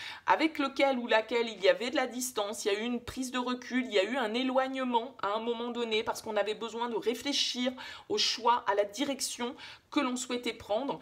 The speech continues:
C'est probablement pour moi, euh, pour ça qu'on a cette carte de l'épreuve entre le frère et l'amour,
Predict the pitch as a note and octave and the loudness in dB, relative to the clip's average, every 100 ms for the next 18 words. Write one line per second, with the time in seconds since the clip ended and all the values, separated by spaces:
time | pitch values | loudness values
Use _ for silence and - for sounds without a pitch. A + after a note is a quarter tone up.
0 | - - - D#4+ - C#4+ A#3+ A#3 A3+ A#3+ | -12 -10 4 4 4 4 4 2 -2 -2
1 | G#3+ G#3+ A3 A3 G#3+ - - - - G#3+ | -2 -2 2 2 2 -8 -20 -4 4 4
2 | - - - - A#3+ - F#3+ G3+ G3 E3+ | 4 -4 -8 0 0 0 0 2 0 0
3 | C#4 - A#3+ A3 G3+ G3 - A3 G#3 E3+ | -2 -2 -4 0 0 -2 2 2 2 -2
4 | F#3+ A#3 G#3 G3 - A#3 F#3 E3 F3+ A#3+ | -6 -4 -4 -4 -2 0 2 0 -2 0
5 | E4 | 0